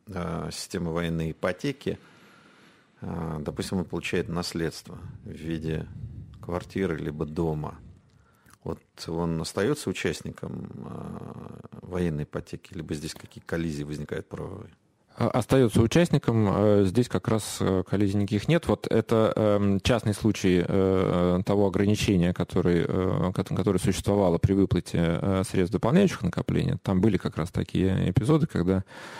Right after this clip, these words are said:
Speaker 2: а, люди получили наследство вот в виде домика в деревне, и это являлось основанием к отказу в выплате, э, допов.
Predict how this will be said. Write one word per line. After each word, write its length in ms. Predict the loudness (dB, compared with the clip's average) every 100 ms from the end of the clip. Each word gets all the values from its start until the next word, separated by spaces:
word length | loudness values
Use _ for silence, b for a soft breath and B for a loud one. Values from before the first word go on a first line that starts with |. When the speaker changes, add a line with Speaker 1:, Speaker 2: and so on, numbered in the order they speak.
| B -6
Speaker 2:
а, 840 | -2 2 2 2 0 0 0 0 2
люди 220 | 2 2
получили 460 | 2 2 2 2
наследство 1080 | 2 2 0 2 0 0 0 2 4 2 0
вот 260 | -2 -4 -2
в 60 |
виде 400 | 0 2 4 2
домика 400 | 4 2 2 -2
в 60 | -2
деревне, 500 | 0 0 0 -2 0
и 140 | 2
это 180 | 2 2
являлось 320 | 2 2 0
основанием 400 | -2 0 2 0
к 120 | 0
отказу 420 | -4 -2 0 2 0
в 120 | 0
выплате, 460 | 0 0 0 0
э, 720 | 2 0 0 0 0 0 0 2
допов. 320 | 0 0